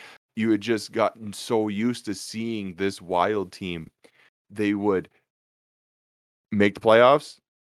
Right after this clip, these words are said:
and, like, either bounce in the first or second round. And, and it's, it just, it's what you came to expect. Um, now when I watch the Wild, it seems like a whole different, whole different experience.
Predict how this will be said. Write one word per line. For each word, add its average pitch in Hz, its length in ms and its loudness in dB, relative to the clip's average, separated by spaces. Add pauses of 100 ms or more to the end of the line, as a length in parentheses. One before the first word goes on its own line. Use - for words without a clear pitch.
and, 90 220 -6 (500)
like, 101 360 -6
either 98 300 -2
bounce 92 460 2
in 107 60 -6
the 98 60 0
first 95 300 2
or 101 60 -4
second 92 340 -2
round. 76 280 -2 (260)
And, 92 160 -6
and 101 180 -4
it's, 95 340 -8
it 104 220 -6
just, 101 340 -4 (520)
it's 104 180 -4
what 117 140 4
you 110 100 -6
came 107 240 -4
to 101 80 0
expect. - 600 -2 (260)
Um, 85 460 -2 (800)
now 104 400 4
when 127 180 4
I 127 80 6
watch 117 300 6
the 123 80 -2
Wild, 117 360 6
it 98 200 0
seems 104 340 -2
like 95 140 4
a 90 100 6
whole 95 260 4
different, 85 640 -2 (540)
whole 110 140 8
different 101 280 4
experience. 80 600 -4